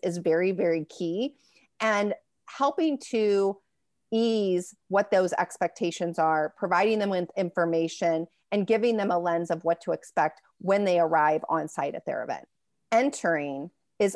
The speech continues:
all about resetting the face-to-face experience. It is going to be very different coming back to a physical event and a live event than ever before.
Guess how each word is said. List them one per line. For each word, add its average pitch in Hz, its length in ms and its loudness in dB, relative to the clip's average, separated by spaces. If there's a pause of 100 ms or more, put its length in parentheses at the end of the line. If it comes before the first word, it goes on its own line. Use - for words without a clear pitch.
all 214 440 6
about 180 440 2
resetting 175 800 0
the 160 80 0
face-to-face 160 640 -4
experience. - 800 -8 (460)
It 247 100 6
is 294 180 0
going 202 360 0
to - 120 -4
be 175 140 -2
very 175 380 2
different 170 540 0 (180)
coming 180 340 -2
back 165 360 2
to 185 160 0
a 165 40 -2
physical 180 500 -2
event 170 440 0
and 170 100 -2
a 160 60 0
live 165 340 2
event 170 400 0 (220)
than 190 200 2
ever 175 260 2
before. - 540 -4